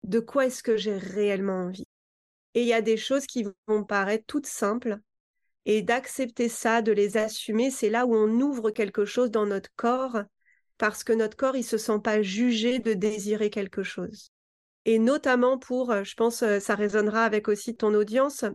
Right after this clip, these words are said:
Moi, j'ai beaucoup de clientes, euh, donc voilà, dans l'écologie, qui prennent soin d'elles, de la planète, de ce qu'elles mangent.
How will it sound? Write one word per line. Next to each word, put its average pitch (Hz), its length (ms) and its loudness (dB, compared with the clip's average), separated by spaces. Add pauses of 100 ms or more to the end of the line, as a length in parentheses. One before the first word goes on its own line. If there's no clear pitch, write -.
Moi, 233 180 2
j'ai 240 140 0
beaucoup 214 260 -2
de 254 60 -4
clientes, 233 580 -2
euh, 208 140 -2
donc 196 180 -2
voilà, 190 220 0
dans 190 120 0
l'écologie, 220 1080 0
qui - 120 -12
prennent 208 300 -2
soin 226 500 0 (100)
d'elles, 220 540 0
de 208 80 0
la 208 180 0
planète, 208 760 -2
de 202 120 0
ce - 140 -8
qu'elles 214 180 0
mangent. 214 520 2